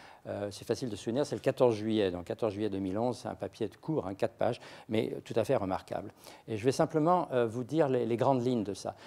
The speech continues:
Peut-être que ce modèle doit évoluer, c'est toujours pareil, c'est un modèle récent, il, il y a déjà des validations expérimentales et observationnelles,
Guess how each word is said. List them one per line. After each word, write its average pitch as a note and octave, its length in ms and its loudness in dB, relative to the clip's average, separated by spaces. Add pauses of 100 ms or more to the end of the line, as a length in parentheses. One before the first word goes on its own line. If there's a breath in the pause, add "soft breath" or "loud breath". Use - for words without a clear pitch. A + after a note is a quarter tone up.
(180 loud breath)
Peut-être F#3+ 320 8
que C#3+ 80 0
ce - 120 -4
modèle B2 320 4
doit A2 220 6
évoluer, A2 680 4
c'est G#2 100 -8
toujours - 160 -10
pareil, G2+ 300 -2
c'est - 80 -10
un F2+ 40 -8
modèle F#2 280 -8
récent, G2+ 440 -6
il, F2+ 120 -6 (260 loud breath)
il - 40 -4
y - 20 4
a A#2+ 40 2
déjà D3 220 8
des C3+ 120 6
validations A2 520 0
expérimentales G2+ 640 -4
et G2 40 -2
observationnelles, G2 720 -6